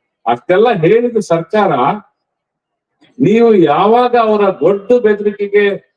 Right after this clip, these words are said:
ದುಗ್ಗಾಣಿ ಬೆಲೆನೂ ಕೊಡದೆ ಬೆಂಗಳೂರಿಗೆ ಬಂದ್ರೋ, ಬೆಂಗಳೂರಿಗೆ ಬಂದು ಇಷ್ಟು ದೊಡ್ಡ ಸಂಖ್ಯೆಯಲ್ಲಿ ಸೇರಿ ಇಲ್ಲಿ ಪ್ರತಿಭಟನೆಯನ್ನ ಮುಂದುವರಿಸ್ತಾ ಇದ್ದೀರೋ, ಆಗ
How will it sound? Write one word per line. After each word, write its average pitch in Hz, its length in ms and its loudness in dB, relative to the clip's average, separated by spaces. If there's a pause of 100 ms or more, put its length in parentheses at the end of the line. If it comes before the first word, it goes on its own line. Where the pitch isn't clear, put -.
(1080)
ದುಗ್ಗಾಣಿ 185 520 0
ಬೆಲೆನೂ 190 460 2
ಕೊಡದೆ 180 300 0
ಬೆಂಗಳೂರಿಗೆ 208 600 0
ಬಂದ್ರೋ, 160 420 -4 (920)
ಬೆಂಗಳೂರಿಗೆ 233 480 0
ಬಂದು 208 240 0
ಇಷ್ಟು 190 220 -4
ದೊಡ್ಡ 196 240 -2
ಸಂಖ್ಯೆಯಲ್ಲಿ 202 540 0
ಸೇರಿ 185 320 0
ಇಲ್ಲಿ 180 200 -4
ಪ್ರತಿಭಟನೆಯನ್ನ 190 680 -4 (720)
ಮುಂದುವರಿಸ್ತಾ 240 720 0
ಇದ್ದೀರೋ, 147 460 0 (880)
ಆಗ 175 360 -2